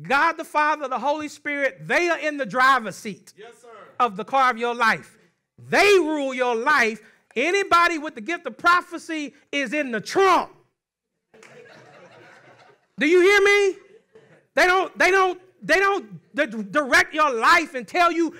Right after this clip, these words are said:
Speaker 1: where to turn. And that's, I, I gotta leave this, but that's why some of you getting your, you got yourself in trouble in the past. You've come to believe some of these prophets who say they speak for God. And if you, if you, if you don't believe the prophet, you don't believe God.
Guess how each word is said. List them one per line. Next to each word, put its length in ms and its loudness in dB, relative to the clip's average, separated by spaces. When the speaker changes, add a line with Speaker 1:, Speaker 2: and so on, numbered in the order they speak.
Speaker 1:
where 200 0
to 80 0
turn. 220 -2
And 120 -4
that's, 240 -2
I, 220 -2
I 180 -2
gotta 300 -4
leave 220 -4
this, 180 -2
but 100 -6
that's 240 0
why 180 0
some 280 -4
of 60 -8
you 100 -8
getting 320 -10
your, 160 -6
you 120 -14
got 180 -4
yourself 340 -8
in 80 -10
trouble 360 -4
in 120 -10
the 60 -6
past. 460 0
You've 220 -8
come 220 -6
to 80 -6
believe 580 2
some 300 -2
of 100 -4
these 280 -4
prophets 840 -2
who 160 -2
say 240 0
they 180 -6
speak 460 0
for 140 -14
God. 460 2
And 240 -4
if 180 -2
you, 340 2
if 180 -4
you, 460 4
if 180 -8
you 460 2
don't 260 0
believe 400 2
the 80 -8
prophet, 480 0
you 160 -4
don't 280 -2
believe 360 -4
God. 380 2